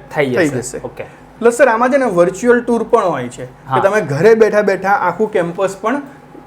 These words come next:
Speaker 2: કોલેજનું જોઈ
Speaker 1: જોઈ
Speaker 2: શકો.
Speaker 1: શકાય. હા.
Speaker 2: હવે, સર, આ બધી તો વાત થઈ કે સ્ટુડન્ટને કોલેજ ગમી છે,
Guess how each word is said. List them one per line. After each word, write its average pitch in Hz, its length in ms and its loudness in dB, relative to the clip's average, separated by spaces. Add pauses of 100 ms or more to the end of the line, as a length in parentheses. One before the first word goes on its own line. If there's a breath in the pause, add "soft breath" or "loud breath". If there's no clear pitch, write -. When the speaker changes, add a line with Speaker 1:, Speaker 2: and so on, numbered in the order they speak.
Speaker 2:
કોલેજનું 175 440 2
જોઈ 147 200 -4
Speaker 1:
જોઈ 143 180 0
Speaker 2:
શકો. 127 220 -8
Speaker 1:
શકાય. 113 160 -12 (240)
હા. 110 200 -10 (100)
Speaker 2:
હવે, 214 100 2
સર, 240 180 4 (220)
આ 214 120 0
બધી 247 240 2
તો 247 180 4
વાત 220 320 0
થઈ 214 180 0
કે 226 160 0
સ્ટુડન્ટને 202 760 -4
કોલેજ 175 520 0
ગમી 170 340 -2
છે, 156 300 0